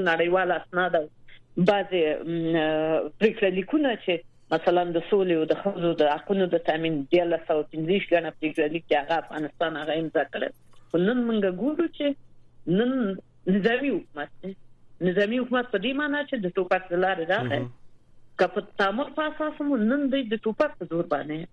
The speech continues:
Speaker 1: آه، واک چلوي. او هر، آه، حکومت چې هغه د ټوپک په زور واک وچلوي او د ټوپک په زور، آه، ځان وساتي، د خلکو رضایت پکې نه وي.
Speaker 2: مهم.
Speaker 1: د خلکو مظهر د ارادې په هغې کې ښکاره نه شي. هغه طبعاً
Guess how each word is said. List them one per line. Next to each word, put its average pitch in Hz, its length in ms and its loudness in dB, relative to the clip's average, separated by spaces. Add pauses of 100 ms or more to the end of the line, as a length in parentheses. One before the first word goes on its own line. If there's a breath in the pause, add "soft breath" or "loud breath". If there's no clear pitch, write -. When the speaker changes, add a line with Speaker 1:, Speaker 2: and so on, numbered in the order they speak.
Speaker 1:
آه، 139 340 0 (120)
واک 165 180 0 (200)
چلوي. - 240 -10 (560 soft breath)
او 170 120 4
هر، 294 240 -2
آه، 175 220 0
حکومت 196 520 0
چې - 160 -10
هغه 175 220 -4
د 170 120 -2
ټوپک 165 360 0
په 156 120 -10
زور 175 220 0
واک 185 200 0
وچلوي 180 420 -2
او 151 80 -4
د - 200 -8
ټوپک 208 360 -2
په 147 120 -12
زور، 160 220 -2
آه، 151 460 -4 (420)
ځان 190 220 2
وساتي، 160 360 -4
د 165 160 2
خلکو 190 220 0 (100)
رضایت 170 420 0
پکې - 240 -8 (100)
نه 170 100 2
وي. 170 140 -2
Speaker 2:
مهم. 180 220 0 (200)
Speaker 1:
د 220 160 0
خلکو 220 220 0 (100)
مظهر 208 400 0
د - 20 0 (100)
ارادې 175 380 0
په 185 100 2
هغې 190 240 -2
کې 175 140 -12
ښکاره 180 380 0
نه 214 120 -2
شي. - 120 -18 (420)
هغه 190 160 2 (100)
طبعاً 262 180 0